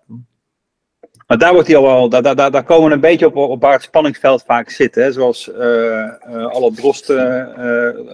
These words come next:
Speaker 2: o-, ook een bekende in zelfsturing, zelforganisatieland, eh, mooi zei dan, dan liep er iemand bij me binnen, eh, voor een advies. En dan gaf ik hem advies. Dus ik zei, "Ja, ik zou,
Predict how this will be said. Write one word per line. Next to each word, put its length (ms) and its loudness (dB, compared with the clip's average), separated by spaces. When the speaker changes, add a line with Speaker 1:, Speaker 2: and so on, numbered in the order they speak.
Speaker 2:
o-, 220 0
ook 220 2
een 100 4
bekende 440 2
in 160 -2
zelfsturing, 520 -4
zelforganisatieland, 840 -4
eh, 160 0
mooi 260 4
zei 200 4
dan, 340 -2
dan 140 -6
liep 140 0
er 60 -8
iemand 200 -2
bij 120 0
me 100 -2
binnen, 460 0
eh, 240 -8
voor 260 0
een 80 -4
advies. 540 -8
En 360 -2
dan 80 -6
gaf 140 2
ik 60 0
hem 120 2
advies. 440 -4
Dus 80 -18
ik 80 -16
zei, 160 -2
"Ja, 240 0
ik 80 -14
zou, 380 -10